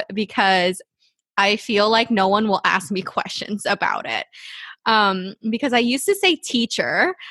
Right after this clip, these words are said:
um, which is very similar, I guess, of a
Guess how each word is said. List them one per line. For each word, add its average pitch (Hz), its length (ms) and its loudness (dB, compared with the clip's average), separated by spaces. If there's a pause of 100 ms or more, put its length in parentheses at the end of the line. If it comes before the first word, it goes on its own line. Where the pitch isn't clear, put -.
(280)
um, 208 320 4
which 220 160 2
is 202 120 -2
very 240 580 2 (260)
similar, 208 640 0
I 214 140 4
guess, 214 680 0 (100)
of 214 140 0
a 220 100 2